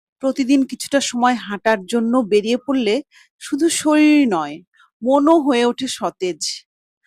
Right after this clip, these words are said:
হাঁটা আমাদের রক্তচাপ নিয়ন্ত্রণে রাখে, ওজন কমায়, ডায়াবেটিক্সের ঝুঁকি কমায়। শরীর চাঙ্গা থাকে, ঘুম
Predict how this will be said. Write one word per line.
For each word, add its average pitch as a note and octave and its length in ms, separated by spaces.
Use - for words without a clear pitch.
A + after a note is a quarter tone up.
হাঁটা A#3 460
আমাদের G#3 500
রক্তচাপ A3+ 580
নিয়ন্ত্রণে A3 540
রাখে, D#3 380
ওজন G#3+ 300
কমায়, F#3 440
ডায়াবেটিক্সের E3 840
ঝুঁকি A3 380
কমায়। D3 380
শরীর B3 400
চাঙ্গা A3+ 300
থাকে, B3 380
ঘুম C#4+ 280